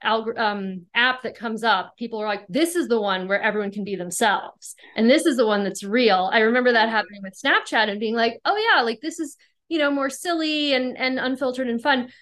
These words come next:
Speaker 1: But, like, even with something like Be Real, you are kind of, like, editing yourself for <laughs> presentation. Like, there's only so much you can do.
Speaker 2: Totally.
Speaker 1: And to be honest, that feels like more pressure to me because it's like, oh, you have to take a picture of yourself at a certain time.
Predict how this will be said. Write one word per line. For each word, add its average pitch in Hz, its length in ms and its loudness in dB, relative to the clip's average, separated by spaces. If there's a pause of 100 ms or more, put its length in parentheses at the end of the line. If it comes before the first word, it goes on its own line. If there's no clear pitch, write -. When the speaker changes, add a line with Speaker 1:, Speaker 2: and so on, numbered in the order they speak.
(140)
Speaker 1:
But, 269 120 4
like, 269 260 4 (260)
even 403 260 0
with 320 120 -2
something 277 240 -4
like 226 200 -2
Be 311 140 -4
Real, 214 220 -2
you 214 180 -6
are 240 220 -2
kind 233 280 -2
of, 202 80 -10
like, 190 180 -6 (120)
editing 202 360 2
yourself - 420 -6
for 214 100 -2
<laughs> - 20 -6
presentation. 226 760 -2
Like, 214 140 -6
there's 240 140 0
only 254 160 6
so 254 120 0
much 233 200 2
you 214 80 -4
can 196 160 -4
do. 226 80 4
Speaker 2:
Totally. 214 200 0
Speaker 1:
And - 80 -18
to 254 60 -16
be 311 100 0
honest, 311 320 4
that 285 220 2
feels 277 180 2
like 214 140 -2
more 247 200 2
pressure 214 360 -4
to 208 120 -10
me 214 120 -4
because 208 260 -6
it's 180 140 -10
like, 202 220 -4 (420)
oh, 240 80 4
you 247 120 6
have 240 180 2
to 247 80 -2
take 220 180 2
a 208 40 -2
picture 233 280 0
of 202 80 2
yourself 196 340 2
at 185 80 -2
a 185 40 -2
certain 202 360 -4
time. 214 520 0